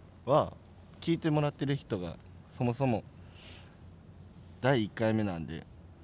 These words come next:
増えるか減るかの予想なんか全然できないわけですよ。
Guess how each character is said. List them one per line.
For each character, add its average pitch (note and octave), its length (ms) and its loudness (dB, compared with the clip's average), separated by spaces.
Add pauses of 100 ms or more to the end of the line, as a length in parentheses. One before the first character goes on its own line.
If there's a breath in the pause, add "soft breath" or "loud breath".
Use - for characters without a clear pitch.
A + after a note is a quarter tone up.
増 B2 80 4
え B2+ 80 6
る C#3 80 -2
か A2 100 -2
減 G#2+ 120 2
る F#2 100 -2
か - 100 -8
の E2 200 -6
予 G2 120 0
想 G2+ 280 -2
な F#2+ 80 -2
ん - 20 -8
か F2+ 80 -10
全 G#2 180 -2
然 G2 120 -2
で G#2 100 -2
き G2+ 120 -8
な F#2+ 100 -2
い - 20 -6
わ E2 140 -8
け - 60 -18
で - 60 -14
す - 100 -16
よ。 - 80 -12